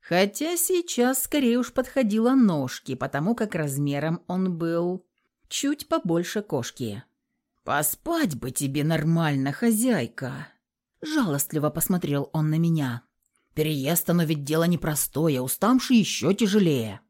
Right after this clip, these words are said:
Шла бы ты в кровать. Я домовика этого на сегодня отвадил. Тумаков хороших отвесил, да шкуру плешивую дураку повыдрал.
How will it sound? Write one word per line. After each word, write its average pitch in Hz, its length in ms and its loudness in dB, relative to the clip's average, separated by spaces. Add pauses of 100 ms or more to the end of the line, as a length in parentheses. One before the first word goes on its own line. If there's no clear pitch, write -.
(340)
Шла 170 400 0
бы 135 140 -2
ты 143 160 -2
в - 100 -6
кровать. 143 720 0 (380)
Я 240 300 2
домовика 247 540 6
этого 220 340 4
на 196 100 6
сегодня 190 500 4
отвадил. 117 680 -2 (420)
Тумаков 220 540 6
хороших 202 520 4
отвесил, 175 600 2
да 175 240 4
шкуру 202 480 4
плешивую 156 640 2
дураку 156 380 0
повыдрал. 127 680 -2